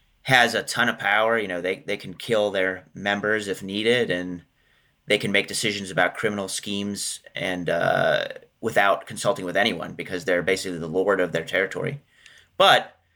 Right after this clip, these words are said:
as, as you would have in medieval Europe, you know, there's a lord and then there's the king or the overlord. So there was a little bit of that going on in the American mafia too. And New York is the place where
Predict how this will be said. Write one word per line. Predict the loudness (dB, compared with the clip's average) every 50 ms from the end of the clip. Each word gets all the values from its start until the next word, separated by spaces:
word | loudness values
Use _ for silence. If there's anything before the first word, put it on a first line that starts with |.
| _ _ _ _ _ _ _ _
as, | 4 4 4 4 4 2
as | 0 2 4 4 4 2 0 -4
you | -4 -2 0
would | 0 2
have | 4 4 4 4
in | 2 0 -2
medieval | -2 0 0 0 -2 -2
Europe, | 0 2 4 6 6 4 4 2 -4 -14
you | -12 -8
know, | -6 -4 -2
there's | 0 0 0
a | 0 -2
lord | 0 2 4 6 6 6
and | 4 2
then | 0 0
there's | 0 0 0 0 -2 -4 -8 -10 -12 _ _ _ _ _ _ _
the | -10 -10
king | -6 -2 0 0 2 2 2 0
or | 0 0 0 0 2
the | 2 4
overlord. | 4 4 2 2 2 2 4 4 4 4 2 0 -6 _ _ _ _ _ _ _ _ _ -4
So | 0 2 4
there | 6 6 6
was | 8 6 6 6
a | 4
little | 4 4 4
bit | 6 6
of | 6
that | 6 6 6 4
going | 2 2 2 2 2
on | 2 0
in | 0 0
the | -2
American | 0 0 0 0 -2 -4 -6
mafia | -2 -2 -2 -2 -4 -6 -8
too. | -6 -2 0 2 2 4 4 2 2 0 -6 _ _ _ _ _ _ _ _ _ _ _ _ _ -2
And | 2 2 2 2 0 -2
New | 0 2 4
York | 6 8 8 8 6 6 4
is | 0 -4 -4
the | -6
place | -2 0 2 2 2 0 0
where | 0 2 4 4 4 4 2 2 0 -4 -8